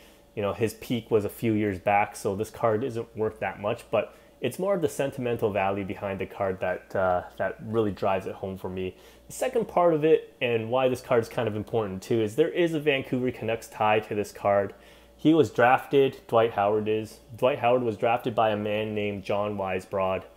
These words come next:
um, who happens to be now the assistant general manager to the Vancouver Canucks.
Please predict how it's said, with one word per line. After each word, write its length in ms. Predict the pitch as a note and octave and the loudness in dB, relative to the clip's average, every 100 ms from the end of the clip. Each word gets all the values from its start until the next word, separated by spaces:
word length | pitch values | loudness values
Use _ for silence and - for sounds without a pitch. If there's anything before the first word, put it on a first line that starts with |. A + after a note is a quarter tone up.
| - - - - | -20 -20 -20 -10
um, 460 | F2+ F2 F2 E2+ - | -8 -8 -10 -16 -4
who 160 | B2+ | -4
happens 520 | - D3+ - A3+ A3+ - | -2 -4 -2 -2 -4 0
to 120 | F3 | -2
be 360 | C3+ D#3+ E3+ | 0 -2 0
now 360 | D3+ C3 C3 C#3 | 0 0 0 0
the 240 | B2 B2+ | 0 0
assistant 560 | B2 - B2 - B2 A2 | 0 -2 -6 -6 -8 -2
general 280 | G#2+ G#2+ G#2+ | -2 0 0
manager 480 | G2+ G2+ G#2 G#2 G#2 | -2 -2 -4 -2 -2
to 280 | - G#2+ | -2 -2
the 100 | G2+ | -2
Vancouver 680 | G2 F#2+ F#2 F#2 G2+ F#2 F2 | -2 -2 -4 -6 -6 -6 -8
Canucks. 580 | - G#2+ G2+ - - | -8 -6 -6 -6 -16